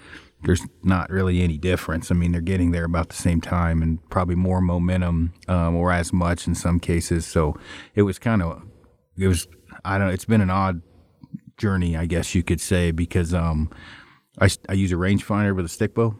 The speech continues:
and I use my point and, uh, for far shots, and so that, that first buck I killed in Alberta was at forty, and that's my point on. So we got to forty, and the stock stopped.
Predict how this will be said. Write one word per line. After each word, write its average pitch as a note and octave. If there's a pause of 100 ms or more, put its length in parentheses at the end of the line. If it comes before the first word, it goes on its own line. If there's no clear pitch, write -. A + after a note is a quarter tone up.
(360)
and G2
I F#2
use F#2
my E2+
point A2 (300)
and, F#2+
uh, E2+
for E2+
far G2
shots, A2
and F2+
so F#2
that, F#2 (520)
that F2+
first -
buck F#2
I E2+
killed F2+
in F2
Alberta F2
was F2
at -
forty, F#2
and F2
that's F2+
my E2+
point F#2
on. G2
So F2+ (800)
we A#2+
got C#3
to -
forty, A2+
and F#2
the F#2
stock G#2
stopped. -